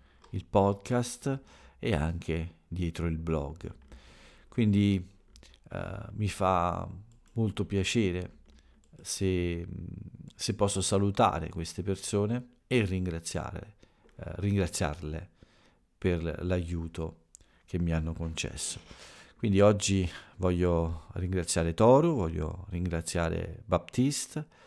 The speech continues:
voglio ringraziare Anna e Nicky e anche un'altra, eh, un'altra amica, mm,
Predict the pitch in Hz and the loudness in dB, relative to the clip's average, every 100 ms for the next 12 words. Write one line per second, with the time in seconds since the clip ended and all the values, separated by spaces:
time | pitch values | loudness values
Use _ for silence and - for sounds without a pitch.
0 | - - - _ _ - 87 85 87 80 | -20 -20 -20 _ _ -2 0 0 -2 -2
1 | 82 90 104 135 156 165 151 - _ - | 0 4 4 4 2 0 -2 -12 _ -2
2 | 95 90 85 - 120 107 - _ _ _ | 0 0 -4 -4 -4 -4 -12 _ _ _
3 | _ _ _ - 151 143 143 110 104 101 | _ _ _ 2 2 6 6 8 6 6
4 | 107 92 95 - 92 90 87 85 87 - | 2 2 0 -6 -4 -4 -4 -6 -8 -14
5 | - - - - 104 101 110 123 123 123 | -20 -20 -12 -2 0 2 2 4 2 4
6 | 123 120 - 202 95 90 87 | 2 2 -10 -10 -6 -4 -6